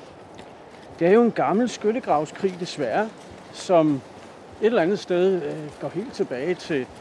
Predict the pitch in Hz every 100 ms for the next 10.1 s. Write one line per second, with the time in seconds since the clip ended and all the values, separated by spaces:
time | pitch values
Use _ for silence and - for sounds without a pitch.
0 | - - - 185 170 196 151 135 147 143
1 | 202 180 160 - - 196 170 156 143 139
2 | 127 123 127 - - - - - - 151
3 | 156 135 139 - 156 170 - 190 156 -
4 | - 156 131 165 - 202 165 131 - 147
5 | 139 180 196 156 139 123 143 180 - 156
6 | 139 151 - 147 135 131 127 120 - -
7 | - - - - - - - 165 143 143
8 | 190 190 190 208 180 165 147 120 127 208
9 | 214 - 151 123 95 131 - 202 170 165